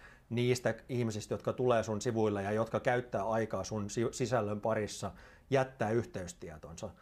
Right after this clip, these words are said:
jolloin se on jotenkin niin kuin, tää oli, sama tilanne oli kaksituhattakahdeksantoista, kun, kun me perustettiin firma kans, oli, että, että niin kuin se on tavallaan järjetöntä ajaa lisää liikennettä sinne,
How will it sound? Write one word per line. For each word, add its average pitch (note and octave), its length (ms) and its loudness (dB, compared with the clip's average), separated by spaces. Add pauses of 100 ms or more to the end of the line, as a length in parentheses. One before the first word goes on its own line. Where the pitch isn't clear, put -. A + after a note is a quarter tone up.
(340)
jolloin B2+ 240 6
se B2 60 2
on A#2+ 120 4
jotenkin B2+ 440 4
niin A2 160 0
kuin, A2 200 0 (280)
tää C#3 120 6
oli, B2+ 220 4
sama C#3 280 2
tilanne A#2 300 4
oli G#2+ 140 0
kaksituhattakahdeksantoista, A2+ 1000 0
kun, F#2 280 -10 (160)
kun G2 160 -6
me G2 140 -6
perustettiin G#2+ 560 -4
firma G#2 280 -2
kans, F#2+ 300 -6 (360)
oli, A2 240 2
että, G2+ 340 -2 (880)
että G2 160 -6
niin G#2+ 100 -2
kuin G#2 100 -2
se A#2+ 80 2
on B2+ 80 4
tavallaan C3 400 4
järjetöntä B2 680 4
ajaa A#2+ 340 4
lisää C3 360 2
liikennettä A#2 640 0
sinne, G2+ 280 -2